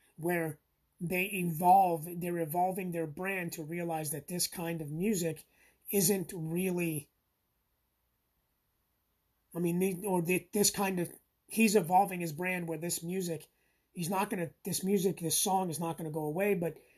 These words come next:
if you look, he's got, you know, Beautiful, he's got Not Afraid, you know, he's got a couple of different anthems, you know, that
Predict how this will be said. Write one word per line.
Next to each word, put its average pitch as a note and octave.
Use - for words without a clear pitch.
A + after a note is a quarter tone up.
if -
you A3
look, B3
he's F#3+
got, F3
you F#3
know, D3+
Beautiful, F#3
he's E3+
got D#3+
Not D#3+
Afraid, F3
you E3+
know, E3+
he's F3+
got A3
a G3+
couple A3+
of F#3+
different F#3
anthems, F3+
you G3
know, E3
that D#3+